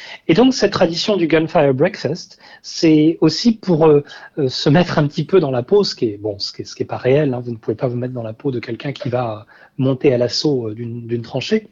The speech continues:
de, de les commémorer et d'avoir ce petit côté festif, vous allez mettre du rhum dans votre café, et puis surtout,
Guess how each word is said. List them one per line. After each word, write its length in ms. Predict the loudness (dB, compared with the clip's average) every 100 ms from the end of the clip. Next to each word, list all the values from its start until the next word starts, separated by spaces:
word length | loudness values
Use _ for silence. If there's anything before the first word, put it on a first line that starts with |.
| -8
de, 300 | 0 2 2 2
de 80 |
les 140 | 2 4
commémorer 520 | 4 4 2 2 2
et 40 |
d'avoir 240 | 2 0 -2
ce 100 | -6
petit 180 | -6 -6
côté 240 | -2 -2
festif, 540 | -2 -8 0 0 0 0
vous 120 | 0
allez 160 | 0
mettre 200 | -2 -4
du 120 | 0 0
rhum 280 | 2 0
dans 120 | -2 -6
votre 180 | -8
café, 460 | -6 -6 0 0 0 -8 -18 -8 0
et 140 | 0
puis 260 | 2 2 2
surtout, 500 | 0 -4 -2 -4